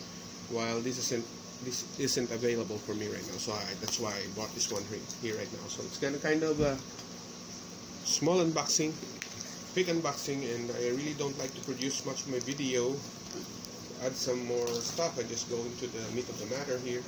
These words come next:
and just wanted to see how this would work. I don't know if it, if it will work or not, but I will still post the video,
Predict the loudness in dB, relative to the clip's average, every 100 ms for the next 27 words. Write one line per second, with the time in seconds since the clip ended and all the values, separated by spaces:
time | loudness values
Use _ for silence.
0 | -8 -10 -10 -8 -8 -8 -6 -4 -2 -2
1 | 0 0 2 -2 0 4 6 4 2 -4
2 | -10 -10 -10 -10 -10 -10 -10 -10 -10 -8
3 | -8 -8 -10 -12 -10 -10 -10 -10 -10 -8
4 | -2 -2 -2 -2 0 4 6 6 4 -2
5 | -6 -6 -6 -8 -10 -10 -10 -12 -10 -8
6 | -8 -8 -10 -10 -6 -2 -2 0 -2 -2
7 | -6 -8 -6 -6 -4 -2 2 0 2 2
8 | 4 2 -4 -10 -8 -8 -6 -4 -2 0
9 | 0 0 2 0 0 -2 -4 -2 2 2